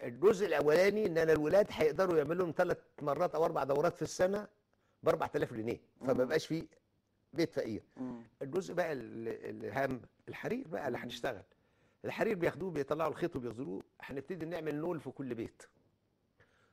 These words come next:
Speaker 1: ونعمل نع-، نعيد تدريب تاني، واحنا على فكرة بنات
Speaker 2: الأخميم
Speaker 1: الصعيد.
Speaker 2: دي هايلة.
Speaker 1: اه، أنا النول في كل بيت، أنا مش عايز أعمل مصنع، نول في كل بيت عشان يبقى كل بيت فيه مصنع. لا عملت مواصلات ولا عملت ولا
Speaker 2: النهضة بتبدأ
Speaker 1: المتر
Speaker 2: بالقرية.
Speaker 1: الحرير الطبيعي في
Speaker 2: مم.
Speaker 1: السجادة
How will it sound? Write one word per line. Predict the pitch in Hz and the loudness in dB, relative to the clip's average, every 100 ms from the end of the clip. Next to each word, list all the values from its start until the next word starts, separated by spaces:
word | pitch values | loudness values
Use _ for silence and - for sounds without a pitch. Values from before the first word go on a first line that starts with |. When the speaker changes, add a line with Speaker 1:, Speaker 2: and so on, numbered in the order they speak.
| _ _ - | _ _ -2
Speaker 1:
ونعمل | 143 165 - 151 180 170 147 135 | 2 2 0 -2 -2 -4 -6 -4
نع-، | 135 160 147 | -2 -2 -2
نعيد | 135 190 | -4 -4
تدريب | - 139 143 175 | -2 -2 -2 -2
تاني، | - 165 185 | 2 2 2
واحنا | - 110 147 | -4 -4 0
على | 139 151 | 2 2
فكرة | 190 - | 4 4
بنات | 170 | 6
Speaker 2:
الأخميم | - 131 156 | 4 2 0
Speaker 1:
الصعيد. | 156 123 | 0 -2
Speaker 2:
دي | 143 160 147 113 | -2 -2 -2 -2
هايلة. | 127 147 113 90 - - | -2 -2 -4 -10 -10 -8
Speaker 1:
اه، | 113 _ 165 | -8 _ 2
أنا | 185 | 4
النول | 170 190 233 | 6 6 6
في | 156 | 4
كل | 170 185 | 0 2
بيت، | 170 180 | 2 4
أنا | 151 | 2
مش | 165 | 2
عايز | 175 | 2
أعمل | 175 135 | 0 0
مصنع، | 151 - 90 - - | -4 -6 -10 -16 -6
نول | 139 190 | -2 -2
في | - | 0
كل | 165 147 | 0 2
بيت | 190 | 2
عشان | - 165 | 2 2
يبقى | 147 143 | 2 0
كل | - 196 | -2 2
بيت | 185 - | 2 2
فيه | 165 | -4
مصنع. | 151 - - _ _ _ _ _ _ _ - | -4 -8 -14 _ _ _ _ _ _ _ -4
لا | 113 | 0
عملت | 143 - 156 | 2 2 2
مواصلات | 117 - 170 151 | 0 0 2 2
ولا | 123 | 0
عملت | 160 156 | 0 0
ولا | 143 147 | 2 2
Speaker 2:
النهضة | 147 131 127 | 2 2 2
بتبدأ | 107 113 135 110 113 | 2 -2 -4 -2 -4
Speaker 1:
المتر | 95 131 175 | -2 2 4
Speaker 2:
بالقرية. | 220 117 | 4 4
Speaker 1:
الحرير | 104 160 185 190 | 2 2 2 2
الطبيعي | - 147 160 165 | 0 0 0 0
في | 147 | -2
Speaker 2:
مم. | |
Speaker 1:
السجادة | 139 - 147 156 170 170 | -4 -2 0 0 0 -2